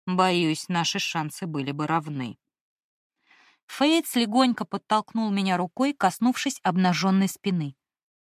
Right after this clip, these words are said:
«А сколько тебе лет?» — решилась я снова задать терзавший меня вопрос, на который он так и не ответил на пароме. На этот раз увиливать от ответа Элин не стал и, склонившись надо мной, томно прошептал мне на ухо:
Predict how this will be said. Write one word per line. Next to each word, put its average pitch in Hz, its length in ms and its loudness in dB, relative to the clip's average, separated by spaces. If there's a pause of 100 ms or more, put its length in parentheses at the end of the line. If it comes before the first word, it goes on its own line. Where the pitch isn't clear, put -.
(360)
«А - 80 -6
сколько 381 360 2
тебе 381 240 4
лет?» — 311 320 0 (280)
решилась 220 500 0
я 202 140 0
снова 220 380 2
задать 190 380 0
терзавший 208 640 -2
меня 175 220 -4
вопрос, 226 480 -2 (340)
на 220 140 4
который 254 340 4
он 226 300 0
так 302 320 -2
и 311 40 -4
не 240 120 0
ответил 214 420 -4
на 214 160 -4
пароме. 147 480 -4 (640)
На 226 160 4
этот 349 260 -2
раз 285 280 2
увиливать 233 480 -2
от 208 140 -4
ответа 226 380 -4
Элин 220 440 2
не 226 100 4
стал 147 500 -2 (400)
и, 285 220 4
склонившись 214 640 -2
надо 220 240 2
мной, 311 280 0 (140)
томно 262 460 4
прошептал 202 680 -2
мне 202 220 2
на 185 280 2
ухо: 151 360 -8